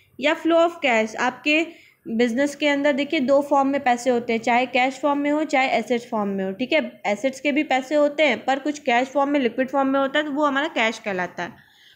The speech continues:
उसको मैनेज करता है। या flow of capital, या फिर जो भी आप कैपिटल आ रहा है, इन्वेस्ट कर रहे हो, निकाल रहे हो, खर्चा कर रहे हो किसी भी चीज़ के लिए, तो उसके मैनेजमेंट को।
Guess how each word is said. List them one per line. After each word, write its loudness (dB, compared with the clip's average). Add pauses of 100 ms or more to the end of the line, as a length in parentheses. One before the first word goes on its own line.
(140)
उसको -2
मैनेज 0
करता -2
है। 2
या 0
flow 2
of -4 (100)
capital, -4
या 0
फिर -4
जो 0
भी -2
आप -2
कैपिटल -2 (360)
आ 4
रहा 4
है, 4
इन्वेस्ट 0
कर 2
रहे 2
हो, 4
निकाल 2
रहे 0
हो, 2
खर्चा -2
कर 0
रहे 0
हो 2
किसी -4
भी -4
चीज़ -6
के -10
लिए, 0
तो -10
उसके -2
मैनेजमेंट -2
को। -14